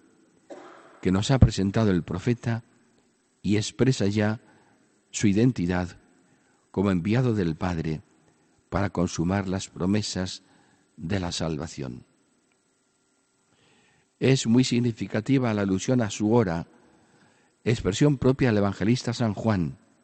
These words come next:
que es la hora de su glorificación, de su vuelta a la derech-, a la derecha del Padre. Así en Caná,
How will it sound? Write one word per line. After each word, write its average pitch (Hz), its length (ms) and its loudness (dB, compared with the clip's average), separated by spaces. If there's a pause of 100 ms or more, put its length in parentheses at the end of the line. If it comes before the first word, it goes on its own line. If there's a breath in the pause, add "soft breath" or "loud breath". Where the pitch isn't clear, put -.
(920)
que 101 200 2
es - 180 -2
la 90 200 0
hora 139 300 2 (380 loud breath)
de 104 160 -4
su 98 180 -2
glorificación, 90 1040 -2 (500 soft breath)
de 98 160 -2
su 98 220 -2
vuelta 127 540 4
a 98 120 -4
la 95 140 -2
derech-, 90 360 -2 (240)
a 107 140 -2
la 95 140 -2
derecha 92 340 -2
del 87 240 -2
Padre. 73 400 -12 (2000)
Así 98 380 -2
en 113 120 2
Caná, 82 420 -6